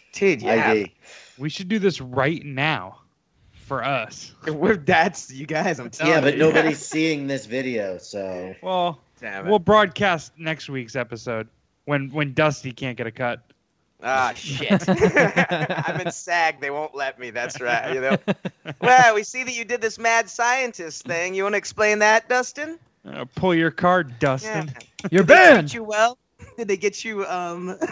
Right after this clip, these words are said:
Speaker 1: <laughs> sodas and did you have lunch?
Speaker 4: What was their crafty like?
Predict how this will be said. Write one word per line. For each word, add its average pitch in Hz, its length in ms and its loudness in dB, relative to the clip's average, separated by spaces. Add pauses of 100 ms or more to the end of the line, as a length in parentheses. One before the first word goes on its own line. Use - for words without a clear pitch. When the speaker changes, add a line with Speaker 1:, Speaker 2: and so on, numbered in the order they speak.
(160)
Speaker 1:
<laughs> - 320 -10
sodas 208 640 4
and 170 180 -10
did 147 140 -14
you 165 80 -4
have 170 200 -2
lunch? 180 440 -4 (520)
Speaker 4:
What 202 160 2
was 190 100 0
their 202 120 4
crafty 196 600 0
like? 120 360 -6